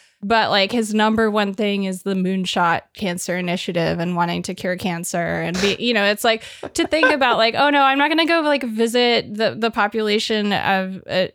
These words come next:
a, a, you know, industrial, um, scandal who were just given, like, very little money, offered very little money from the company. The company's representatives wouldn't go to the town hall,"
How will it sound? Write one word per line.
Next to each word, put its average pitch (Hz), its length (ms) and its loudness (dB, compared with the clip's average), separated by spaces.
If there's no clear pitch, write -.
a, 220 160 0
a, 214 200 -2
you 233 120 0
know, 185 280 -4
industrial, 208 1000 0
um, 180 420 0
scandal 247 880 2
who 220 400 -2
were 208 160 0
just 214 300 -4
given, 214 340 2
like, 190 160 2
very 208 380 2
little 214 280 2
money, 202 480 0
offered 208 320 0
very 214 200 2
little 214 180 0
money 202 240 0
from 208 180 -2
the 196 80 -4
company. 208 440 -2
The 190 80 -4
company's 220 520 0
representatives 220 760 2
wouldn't 220 260 0
go 220 200 4
to 226 100 2
the 214 80 -2
town 214 360 0
hall," 208 440 2